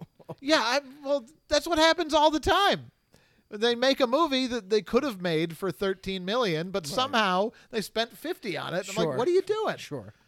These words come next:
Speaker 1: Uh, so yeah, that's
Speaker 2: No, it's a good
Speaker 1: that,
Speaker 2: number.
Speaker 1: that's good stuff, and I, I hope it, uh, I hope it continues.
Speaker 2: Yeah, I hope it holds up well. I mean, it's got huge competition next week,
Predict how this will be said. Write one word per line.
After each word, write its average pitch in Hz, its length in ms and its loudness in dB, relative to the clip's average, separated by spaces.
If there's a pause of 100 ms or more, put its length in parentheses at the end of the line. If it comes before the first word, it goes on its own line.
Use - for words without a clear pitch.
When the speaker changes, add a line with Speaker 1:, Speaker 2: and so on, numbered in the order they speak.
(400)
Speaker 1:
Uh, 131 480 -4 (840)
so 175 220 -2
yeah, 127 280 -4
that's 127 440 -10
Speaker 2:
No, 160 80 -4
it's 160 220 -8
a 196 40 -12
good 190 160 -4
Speaker 1:
that, 190 40 -10 (100)
Speaker 2:
number. 160 240 -4
Speaker 1:
that's 151 180 -4
good 143 220 -4
stuff, 127 340 -6
and 131 100 -12
I, 127 220 -8
I 127 140 -8
hope 127 240 -8
it, 123 260 -12
uh, 123 480 -8 (720)
I 139 160 -8
hope 143 180 -6
it 139 120 -10
continues. 113 880 -14 (240)
Speaker 2:
Yeah, 196 260 -2
I 196 120 0
hope 214 180 -4
it 208 40 -4
holds 202 220 -6
up 185 160 -8
well. 185 240 -2
I 156 60 -6
mean, 147 160 -10
it's 139 100 -16
got 135 160 -10
huge 208 960 -4
competition 120 580 -14
next 104 240 -18
week, 62 200 -20